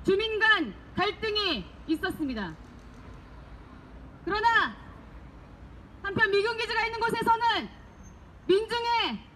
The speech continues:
자주적 투쟁이 있었습니다. 스스로 운명을 개척하려는 우리 민중의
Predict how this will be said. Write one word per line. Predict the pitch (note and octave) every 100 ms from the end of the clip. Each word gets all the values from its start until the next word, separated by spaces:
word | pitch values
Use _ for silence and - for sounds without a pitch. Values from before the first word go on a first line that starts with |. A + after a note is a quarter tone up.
| - -
자주적 | G4 A4+ A4+ G#4 D#4+ - - -
투쟁이 | A#4 B4 B4 A#4 G#4+ D#4+ F3+ -
있었습니다. | D4+ F4 E4+ C#4 B3 G#3 F3 - - - - - - - - - - -
스스로 | G#4+ G#4 A#4 A4+
운명을 | A#4 A#4
개척하려는 | A4 B4+ A4+ A#4 A#4+ B4+ D#4 - - - - - -
우리 | G4 A4+
민중의 | B4 A#4+ B4+ C5 G#4 A3